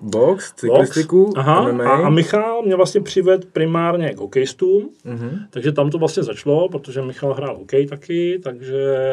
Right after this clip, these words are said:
Speaker 2: eh, vlastně první moji klienti byli třeba Kuba Klepiš, a,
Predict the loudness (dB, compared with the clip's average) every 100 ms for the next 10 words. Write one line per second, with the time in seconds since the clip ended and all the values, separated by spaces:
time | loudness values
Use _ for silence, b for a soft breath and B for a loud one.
0 | -4 -6 -8 -6 -8 -8 -8 -8 -10 -12
1 | -14 -18 -20 _ _ -20 -20 _ _ _
2 | _ -14 -8 -6 -4 -4 -4 -2 -2 -2
3 | -4 -4 0 2 2 2 2 0 -6 -12
4 | -14 -10 -10 -6 -6 -2 0 0 0 -4
5 | -10 _ b b b b -18